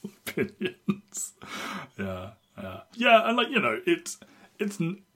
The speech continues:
even with them adding that little storyline in, and, and when she, like, flips off Mike Judge to quit, that is, that is great for her, and sort of,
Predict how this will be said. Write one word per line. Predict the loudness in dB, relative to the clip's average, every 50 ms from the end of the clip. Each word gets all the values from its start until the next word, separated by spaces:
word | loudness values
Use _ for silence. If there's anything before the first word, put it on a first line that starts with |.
| _ 0
even | 4 6 8 8 8 6 6
with | 4 0 2
them | 2 0 2 2
adding | 2 2 2 0 0 0 0
that | 0 0 -2 -4 -6 -10 -8
little | -4 -4 -2 -2 -4
storyline | -4 0 2 4 4 4 4 2 2 0 0
in, | 0 0 -2
and, | 0 0 0 0 -2
and | -4 -4 -2
when | -2 -2 0
she, | 0 -2 0
like, | 0 -2 -4 -4 -8
flips | -6 -4 -4 -4 -4 -6 -6
off | -6 -6 -6 -4 -4
Mike | -4 -4 -4 -6
Judge | -6 -6 -4 -4 -4 -4 -6 -6
to | -6 -6
quit, | -10 -6 -6 -6 -6 -6 -8 -10 -12 -8
that | -6 -6 -4 -4
is, | -6 -6 -6 -8 -12 -14 -10
that | -10 -8 -8
is | -8 -10
great | -8 -6 -6 -4 -4 -6
for | -8 -10 -8
her, | -6 -4 -4 -2 -2 -4 -4
and | -4 -6 -6
sort | -6 -6 -6 -8 -8
of, | -10